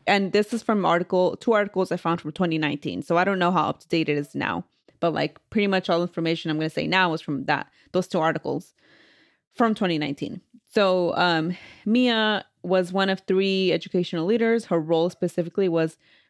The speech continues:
principal resident at the West Early College. In an interview,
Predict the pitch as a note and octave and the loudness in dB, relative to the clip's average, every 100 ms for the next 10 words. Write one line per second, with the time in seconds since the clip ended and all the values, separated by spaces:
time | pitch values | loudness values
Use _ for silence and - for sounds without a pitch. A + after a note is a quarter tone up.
0 | _ - G3+ G#3 F#3 F#3+ E3+ D#3 E3 G3 | _ -2 0 0 0 0 2 0 0 0
1 | A3+ A3 - E3+ E3+ D#3 D3+ D#3+ - - | 0 0 -2 -2 -2 0 0 0 -4 -2
2 | G3 G#3+ G3 - D3 - A#3 - - _ | 0 2 0 -2 -2 0 -2 -4 -12 _
3 | _ _ G#3 A#3 A3 - F#3 F3+ F3 F3 | _ _ 0 2 0 0 0 0 0 0